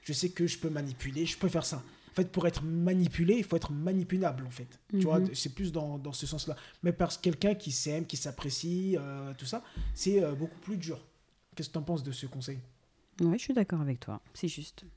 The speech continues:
Speaker 2: En fait, il faut, il faut avoir de l'estime pour soi.
Speaker 1: Il faut avoir des... Voilà,
Speaker 2: Voilà,
Speaker 1: c'est
Speaker 2: il
Speaker 1: ça.
Speaker 2: faut avoir de l'estime. T'as pas d'estime, bah, ça va être compliqué.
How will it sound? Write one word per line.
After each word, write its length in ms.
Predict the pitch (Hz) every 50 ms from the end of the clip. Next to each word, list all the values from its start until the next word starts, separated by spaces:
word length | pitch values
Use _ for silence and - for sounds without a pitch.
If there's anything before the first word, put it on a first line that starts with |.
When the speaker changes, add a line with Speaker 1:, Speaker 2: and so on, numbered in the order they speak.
| - - - - - - - - - -
Speaker 2:
En 60 | 180
fait, 240 | 175 - 190 190 196
il 60 | -
faut, 260 | - - 180 175 170
il 80 | 165 156
faut 140 | - -
avoir 160 | 165 160 160 151
de 40 | 156
l'estime 320 | 156 143 - - - 165 -
pour 160 | - - -
soi. 160 | - 143 - _ _ _ _ _ _ _ _
Speaker 1:
Il 20 |
faut 80 | - 147
avoir 240 | 139 139 180 190 170
des... 100 | 147 135
Voilà, 300 | 139 165 160 151 147 139
Speaker 2:
Voilà, 200 | 175 165 156 143
Speaker 1:
c'est 160 | 135 131 135
Speaker 2:
il 140 | 131 135 160
Speaker 1:
ça. 40 | -
Speaker 2:
faut 120 | - - 185
avoir 200 | 170 170 165 160
de 60 | 156
l'estime. 460 | 156 151 - - - - 156 151 143 143
T'as 120 | - 165
pas 160 | 147 160 156 151
d'estime, 500 | 156 151 - - - - 196 196 185 156
bah, 140 | 160 147 139 139 135 139 143 - - _ _ - - - - - - _
ça 160 | - - - 160
va 0 |
être 100 | 151 -
compliqué. 540 | - 170 151 - - 160 - 151 143 139